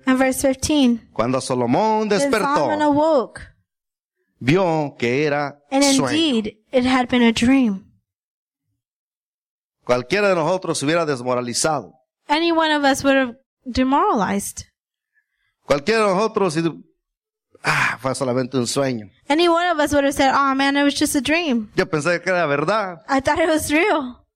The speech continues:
Speaker 2: Ya se estaba emocionado.
Speaker 1: And you were getting excited.
Speaker 2: Pero es un sueño nomás.
Speaker 1: But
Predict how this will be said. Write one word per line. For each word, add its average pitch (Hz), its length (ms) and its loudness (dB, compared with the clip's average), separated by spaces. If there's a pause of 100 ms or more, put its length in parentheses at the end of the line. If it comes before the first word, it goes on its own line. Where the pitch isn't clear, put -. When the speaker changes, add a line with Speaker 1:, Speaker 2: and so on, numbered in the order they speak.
(220)
Speaker 2:
Ya 165 100 0
se 156 100 -10
estaba 170 240 -2
emocionado. 147 680 -2 (100)
Speaker 1:
And 277 120 -4
you 285 100 2
were 285 120 0
getting 277 440 -2 (600)
excited. 262 720 0 (2000)
Speaker 2:
Pero 170 140 0
es 175 100 -6
un 208 120 -2
sueño 185 340 -2
nomás. 139 400 -4
Speaker 1:
But 311 100 2